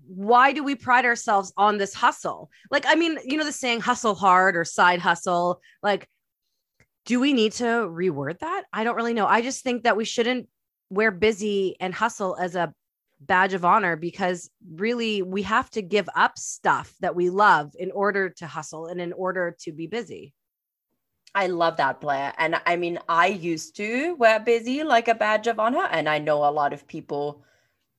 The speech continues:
Speaker 2: who have, or maybe even now still in this, like, rat race kind of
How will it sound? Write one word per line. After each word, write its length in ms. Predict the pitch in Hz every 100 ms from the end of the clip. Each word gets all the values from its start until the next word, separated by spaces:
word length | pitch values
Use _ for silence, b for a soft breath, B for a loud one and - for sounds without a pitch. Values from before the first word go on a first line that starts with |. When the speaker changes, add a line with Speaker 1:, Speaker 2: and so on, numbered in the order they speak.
| _
Speaker 2:
who 300 | - 180 156
have, 640 | 156 151 135 143 208 202 _
or 140 | 170
maybe 480 | 156 151 160 190 175
even 260 | 156 151 147
now 280 | 143 135
still 400 | 143 - 151 143
in 280 | 135 131 143
this, 340 | 165 214 226 -
like, 280 | 233 226 196
rat 220 | 208 208
race 340 | 226 240 247 247
kind 320 | - 254 254
of 220 | 262 254